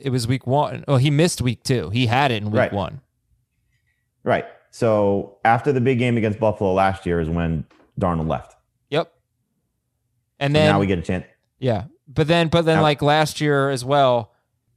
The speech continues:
Speaker 1: Crowder had this really good stretch. He had seventy-six yards and a touchdown in three straight games. And then what did he do after that? Eighteen yards, eight yards, twenty-nine yards,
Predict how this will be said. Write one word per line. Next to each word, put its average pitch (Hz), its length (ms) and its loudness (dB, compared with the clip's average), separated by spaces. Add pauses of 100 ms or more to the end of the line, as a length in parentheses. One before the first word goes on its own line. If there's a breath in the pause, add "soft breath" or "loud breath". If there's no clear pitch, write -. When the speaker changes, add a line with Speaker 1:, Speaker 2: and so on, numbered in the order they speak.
Speaker 1:
Crowder 135 320 2
had 127 140 0
this 123 160 -4
really 131 200 0
good 123 160 -2
stretch. - 680 -4 (340)
He 160 120 0
had 139 220 -2
seventy-six 175 540 0
yards 156 200 2
and 135 80 -4
a 131 60 0
touchdown 139 460 -2
in 117 100 -6
three 123 160 -4
straight 120 280 -2
games. 104 420 -6 (960)
And 135 200 0
then 139 100 2
what 143 120 2
did 143 80 2
he 139 40 2
do 139 200 2
after 135 260 2
that? 143 400 2
Eighteen 151 400 0
yards, 143 500 2
eight 139 220 -2
yards, 135 420 0
twenty-nine 135 540 -2
yards, 110 480 -2